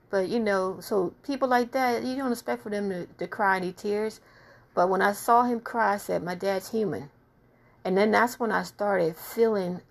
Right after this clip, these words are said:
love for him because he was very strict. Okay, you gotta, you gotta show hum-, human emotion. You have to. We're not robots. We're people. And we get overwhelmed. We gotta,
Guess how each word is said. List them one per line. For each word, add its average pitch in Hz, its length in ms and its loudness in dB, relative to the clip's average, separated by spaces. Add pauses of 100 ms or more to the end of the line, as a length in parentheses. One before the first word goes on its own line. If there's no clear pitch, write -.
(100)
love 190 380 2
for - 180 -10
him 165 200 -4
because - 240 -4
he 233 100 -4
was 220 160 0
very 180 300 0
strict. - 500 -8 (2000)
Okay, 190 120 -6
you 180 140 -4
gotta, 302 340 -4
you 208 80 -12
gotta 277 240 -2
show 214 280 -2
hum-, 202 220 -2 (460)
human 220 280 2
emotion. 180 600 -2 (720)
You 214 100 -6
have 247 300 0
to. 185 120 -2
We're 208 180 4
not 247 260 4 (160)
robots. 220 640 -2
We're 208 160 -2
people. 233 580 -8 (640)
And 175 500 0
we 202 60 -4
get 208 180 2
overwhelmed. 196 640 0
We 202 140 -4
gotta, 202 400 0